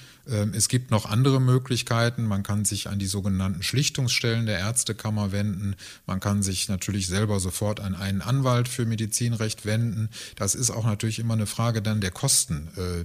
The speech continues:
die dann am Ende, äh, auf einen zukommen, je nachdem, ob man für sowas versichert ist oder nicht. Aber es gibt mehrere Möglichkeiten,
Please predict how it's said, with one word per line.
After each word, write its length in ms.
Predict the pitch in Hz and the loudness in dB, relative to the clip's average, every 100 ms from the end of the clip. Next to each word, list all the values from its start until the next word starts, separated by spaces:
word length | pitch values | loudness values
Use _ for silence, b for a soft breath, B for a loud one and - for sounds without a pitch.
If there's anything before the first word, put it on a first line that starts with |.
| 85 | -6
die 80 | 95 | -4
dann 180 | 92 90 | -2 -4
am 160 | 90 | -4
Ende, 440 | 92 101 110 107 101 B B - 101 | -2 0 2 0 -2 B B -14 -4
äh, 180 | 98 | -4
auf 240 | 98 104 - | -2 -4 -4
einen 220 | 101 101 | -2 0
zukommen, 480 | - 117 - 113 107 | 0 -2 -2 0 2
je 80 | 104 | 2
nachdem, 360 | 101 - 101 | 0 0 -2
ob 200 | 98 - | -2 -4
man 220 | 101 98 98 | -2 -2 -2
für 120 | 104 | -2
sowas 380 | 101 101 - - | -2 0 -2 -2
versichert 520 | 104 98 110 107 98 | -4 -4 -2 -4 -4
ist 180 | 101 98 | -4 -4
oder 180 | 98 90 | -2 0
nicht. 260 | 110 - | 0 -2
Aber 180 | 101 101 | -2 0
es 120 | 95 | 0
gibt 180 | 110 - | -2 -2
mehrere 280 | 107 104 92 | 0 0 0
Möglichkeiten, 800 | 95 - 90 - 90 87 87 | -2 -4 -8 -4 -4 -2 -4